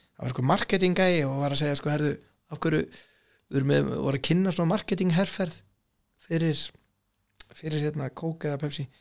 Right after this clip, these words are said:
og þá sögðu þeir, „Já, við ætlum að gera svona, svona, svona og plaggöt og þetta og þetta.“ Og hann segi,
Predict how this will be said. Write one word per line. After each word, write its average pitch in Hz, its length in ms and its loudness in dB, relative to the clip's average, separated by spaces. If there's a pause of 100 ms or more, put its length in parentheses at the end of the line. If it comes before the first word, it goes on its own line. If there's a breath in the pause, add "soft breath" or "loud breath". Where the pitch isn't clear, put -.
(340)
og 127 80 -6
þá 135 60 4
sögðu 135 320 6
þeir, 127 60 -6 (640 soft breath)
„Já, 143 100 -2
við 165 100 8
ætlum 165 160 4
að 165 80 2
gera 165 160 4
svona, 180 240 6
svona, 170 240 6
svona 170 380 8
og 165 100 0
plaggöt 170 400 4
og 151 160 4
þetta 165 260 0
og 156 60 2
þetta.“ 170 280 0
Og - 600 -20
hann 143 80 0
segi, - 180 0